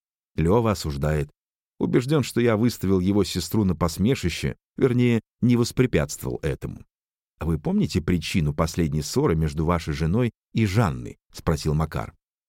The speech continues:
По тропинке пробежали, толкаясь, двое мальчишек и исчезли в гостевом доме. Когда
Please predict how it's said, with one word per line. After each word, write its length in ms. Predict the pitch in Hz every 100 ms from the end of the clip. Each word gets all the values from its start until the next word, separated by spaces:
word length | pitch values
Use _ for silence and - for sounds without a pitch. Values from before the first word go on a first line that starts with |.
| _ _ _ _ -
По 60 |
тропинке 480 | 104 139 208 190 -
пробежали, 560 | - 104 95 90 127 110
толкаясь, 560 | 85 82 98 101 87
двое 260 | 76 92 90
мальчишек 640 | 82 80 - 139 123 98 -
и 120 | 110
исчезли 440 | 90 - 107 90 87
в 80 |
гостевом 500 | 73 85 - 80 82
доме. 360 | 76 80 62 - _ _ _ _ _ _
Когда 240 | - 90